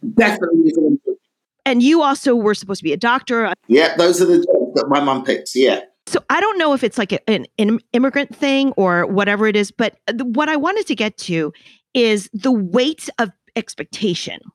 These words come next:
Speaker 2: Nobody ever wants to disappoint anyone they love.
Speaker 1: Absolutely.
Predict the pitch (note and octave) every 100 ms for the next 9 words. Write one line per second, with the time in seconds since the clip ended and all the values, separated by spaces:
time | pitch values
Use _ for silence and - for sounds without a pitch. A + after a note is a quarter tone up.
0 | _ _ _ _ _ B3+ G4+ G4 D4+ B3+
1 | G#3 G3+ - F#3+ G3+ - G3+ - A3+ F#3
2 | - F3 E3+ E3 D#3+ G#3 G3+ G2+ F#3 -
3 | - - - - - -